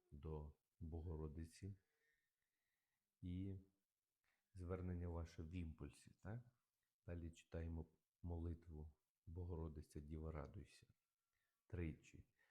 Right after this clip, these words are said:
Один раз прочитали, шар зі світла, покривало товсте. Другий раз прочитали, товще покривало. Третій раз прочитали, ще товще.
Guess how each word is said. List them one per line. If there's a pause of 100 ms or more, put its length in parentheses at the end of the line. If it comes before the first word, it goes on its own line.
(140)
Один
раз
прочитали, (720)
шар
зі
світла,
покривало
товсте. (440)
Другий
раз
прочитали, (520)
товще
покривало.
Третій
раз (560)
прочитали,
ще
товще.